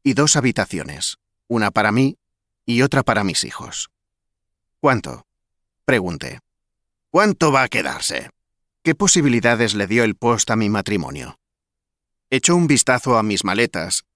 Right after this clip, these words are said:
y estudió los peluches y los libros africanos para colorear. Alzó la vista con una sonrisa cálida. «Soy un romántico. Se lo dejo gratis un mes, hasta que vuelvan juntos».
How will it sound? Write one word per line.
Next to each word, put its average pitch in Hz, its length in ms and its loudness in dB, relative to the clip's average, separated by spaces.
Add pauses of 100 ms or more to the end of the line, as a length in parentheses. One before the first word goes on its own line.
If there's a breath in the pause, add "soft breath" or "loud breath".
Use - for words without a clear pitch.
y 127 100 0
estudió 139 420 2
los 156 180 0
peluches 139 500 0
y 127 60 0
los 98 180 -2
libros 113 380 2
africanos 104 560 0
para 101 220 0
colorear. 95 580 -2 (920)
Alzó 120 320 0
la 127 120 4
vista 139 320 0
con 113 180 -2
una 104 160 0
sonrisa 104 500 0
cálida. 110 500 -4 (760)
«Soy 220 300 2
un 185 160 4
romántico. - 880 -4 (280)
Se - 160 4
lo 143 120 4
dejo 175 260 2
gratis 196 420 2
un 156 160 2
mes, 85 420 -4 (220)
hasta 143 280 2
que 147 100 0
vuelvan 185 320 2
juntos». - 580 -8